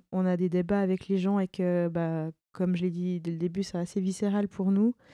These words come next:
évidemment que le côté émotionnel va prendre le dessus, parce que, euh, c'est justement un sujet, euh, on est, on est tellement outré que ce soit pas autrement qu'on va commencer à un tout petit peu à monter dans les tours, d'où l'argument parfait pour dire qu'on est radical et violente.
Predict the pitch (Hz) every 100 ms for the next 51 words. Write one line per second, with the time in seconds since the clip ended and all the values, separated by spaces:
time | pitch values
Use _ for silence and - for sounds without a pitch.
0 | - - _ _ - 185 180 180 208 -
1 | 196 175 185 - 180 175 - 180 202 185
2 | - 180 170 175 175 196 226 _ _ _
3 | _ 160 165 - 156 - 62 - - -
4 | - - - - - - 170 160 165 180
5 | - 190 185 170 165 - 185 185 196 190
6 | 175 160 - - - - 175 175 170 _
7 | - - 180 175 - 190 196 196 190 185
8 | - - 214 - - 247 233 208 190 -
9 | 185 190 180 - 190 202 196 - 175 170
10 | 165 165 170 170 - 190 165 - 170 165
11 | 247 - 214 202 185 190 180 175 - 220
12 | 240 - _ - 165 262 254 202 190 185
13 | 175 196 - - 185 170 185 170 165 170
14 | 170 175 170 156 - -